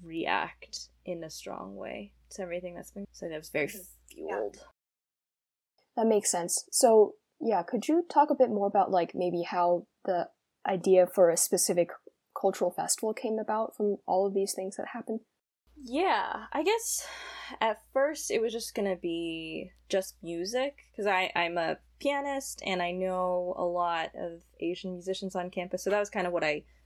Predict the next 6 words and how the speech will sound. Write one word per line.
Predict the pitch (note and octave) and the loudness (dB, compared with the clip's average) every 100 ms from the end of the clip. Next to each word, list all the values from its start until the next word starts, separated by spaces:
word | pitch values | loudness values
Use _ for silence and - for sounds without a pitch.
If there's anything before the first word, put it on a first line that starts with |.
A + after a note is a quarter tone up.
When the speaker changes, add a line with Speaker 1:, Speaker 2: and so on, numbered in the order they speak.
| _ - | _ -8
Speaker 1:
naturally | D#3 C#3+ - F3+ F3+ F#3 | -6 -6 -2 -2 -2 -6
gravitated | F#3 F#3+ F#3+ G#3 G3+ A3 A3+ | -2 0 0 -2 -4 -4 -4
towards. | - C4 C4 B3+ - | -4 -4 -2 -6 -4
But | F#3 F#3 | -2 0
then | F3+ F3 F3 F3 | -2 -2 -8 -12
someone | - F3 E3+ E3+ | -6 -6 -6 -10